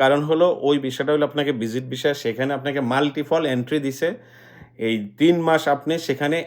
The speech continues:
এক বছরের ভিতরে স্টে করতে পারবেন। এবারকে আপনি তিরিশ বার যান, প্রতিবার যাইয়া তিন দিন করে থাইকে আসেন, তিরিশ বারে নব্বই দিন, টোটাল কথা হলো এক বছরে নাইনটি ডেজ, এক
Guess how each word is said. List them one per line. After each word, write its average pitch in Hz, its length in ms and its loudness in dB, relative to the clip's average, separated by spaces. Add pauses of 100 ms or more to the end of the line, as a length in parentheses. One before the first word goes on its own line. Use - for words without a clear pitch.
(220)
এক 180 60 4 (180)
বছরের 165 400 4
ভিতরে 160 200 0 (120)
স্টে - 220 -4
করতে 107 280 -6
পারবেন। 98 220 -4 (100)
এবারকে 143 380 0
আপনি 147 200 -2 (680)
তিরিশ 214 320 2
বার 127 220 6
যান, 98 180 -4 (540)
প্রতিবার 170 380 6
যাইয়া 170 280 6
তিন 180 200 4
দিন 165 160 2
করে 151 220 6
থাইকে 120 300 -2
আসেন, 101 180 -6 (180)
তিরিশ 143 300 0
বারে 135 220 4
নব্বই 117 340 -4
দিন, 87 100 -14 (180)
টোটাল 135 280 0 (100)
কথা 165 200 0
হলো 175 120 2 (200)
এক 156 80 2 (120)
বছরে 160 260 4 (100)
নাইনটি 143 300 0
ডেজ, 92 180 -8 (760)
এক 139 220 4